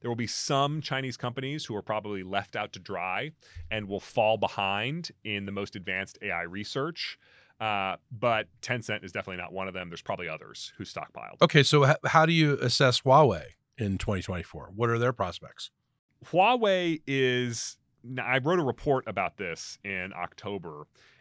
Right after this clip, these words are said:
Speaker 1: and I do think it's appropriate to say at this point that Huawei is leading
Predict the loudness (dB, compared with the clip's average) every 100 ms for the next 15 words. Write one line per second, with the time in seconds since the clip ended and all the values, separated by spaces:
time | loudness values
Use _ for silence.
0 | -6 -2 -2 -2 -2 -2 -2 -2 -2 -4
1 | -4 -6 -4 -4 -4 -6 -8 -6 -2 -2
2 | -2 -6 -10 -12 -12 -10 -10 -6 -6 -6
3 | _ _ _ -2 6 8 8 6 4 2
4 | -2 -8 -8 -4 0 0 -2 -4 -8 -2
5 | 0 2 0 -4 -8